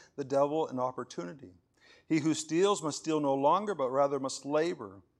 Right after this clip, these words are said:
It keeps on going down, and it says over there in verse thirty-two, "Be kind to one another, tenderhearted, forgiving each other, just as God in Christ also has forgiven you."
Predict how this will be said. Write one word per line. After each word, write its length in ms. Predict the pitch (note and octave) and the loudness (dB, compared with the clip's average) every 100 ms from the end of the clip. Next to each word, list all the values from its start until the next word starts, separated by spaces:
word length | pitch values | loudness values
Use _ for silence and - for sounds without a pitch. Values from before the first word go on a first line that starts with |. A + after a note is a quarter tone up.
| _ _ _ | _ _ _
It 160 | - E3+ | -8 -6
keeps 240 | G#3 - | -6 2
on 180 | F#3 E3+ | 4 4
going 320 | E3 F3 E3+ | 6 6 6
down, 340 | D#3 F3 G3+ F3+ | 6 8 8 6
and 140 | D#3+ | 0
it 80 | D#3 | -2
says 320 | - F#3 E3 | 0 0 2
over 180 | F3 E3 | 2 2
there 160 | E3 E3 | 2 2
in 60 | |
verse 260 | D#3 E3 - | 0 -2 -2
thirty-two, 540 | F3 D#3+ D#3 A3 A3+ - - - | -2 -2 -4 -4 -6 -8 -12 -4
"Be 120 | F3+ | -2
kind 360 | - F3+ A#3+ C4+ | 4 4 4 2
to 80 | |
one 140 | B3+ A3+ | 2 2
another, 300 | G3 D#3 C3+ | 2 0 0
tenderhearted, 720 | - E3+ E3 - E3 F3+ G3+ | -4 -2 -2 4 4 4 0
forgiving 640 | - D3 D3+ E3+ F3+ F#3 - _ - | -8 -4 0 0 -2 -12 -16 _ -16
each 240 | - - | -14 -2
other, 400 | D3 C3+ F#3 F#3 | 2 2 -2 -10
just 300 | - E3+ - | -6 -6 -4
as 300 | D3+ C#3+ - - _ _ - | -6 -6 -12 -18 _ _ -10
God 400 | D3+ C#3 B2 B2 | 0 4 4 2
in 120 | C3+ | -2
Christ 440 | C#3 - A#2+ A#2 - | -6 0 0 0 -4
also 480 | A2 G#2 B2 A2+ A2 _ _ _ _ | -4 -4 -8 -10 -12 _ _ _ _
has 180 | A#2 A2+ | -10 -10
forgiven 500 | - G#2+ A#2 A2 G#2+ | -12 -10 -8 -8 -10
you." 340 | A#2 G#2 F2+ | -10 -12 -16